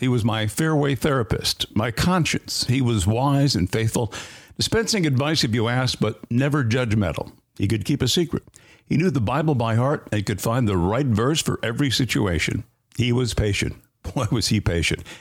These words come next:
And I never heard him say a word in anger. On one of our first days on the course, the difference in our golf skills was readily apparent. Mike was playing even par. I was,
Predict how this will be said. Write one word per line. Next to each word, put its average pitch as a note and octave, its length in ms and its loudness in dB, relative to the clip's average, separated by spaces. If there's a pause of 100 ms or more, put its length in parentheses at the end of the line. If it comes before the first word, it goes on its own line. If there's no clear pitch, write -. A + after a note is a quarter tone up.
(300)
And F2+ 100 -2
I F#2+ 60 -2
never C3+ 220 0
heard A#2+ 180 0
him A#2+ 100 2
say G#2+ 220 0
a G#2+ 60 0
word A2 280 2
in G#2 80 2
anger. D2 340 -2 (520)
On D3 80 0
one G#3+ 100 0
of G#3 80 0
our E3 100 0
first F3+ 320 -2
days D#3+ 220 0
on B2 120 2
the G#2 60 0
course, A#2+ 480 -2
the B2 200 0
difference E3 440 0
in - 120 0
our A2 140 0
golf B2 340 -2
skills F2 440 0
was G2 160 0
readily G#2+ 360 0
apparent. E2 580 -4
Mike A#2 260 -4
was A2 120 0
playing A2 340 -2
even G#2 300 2
par. G2+ 360 0
I A#2+ 160 -2
was, B2 300 0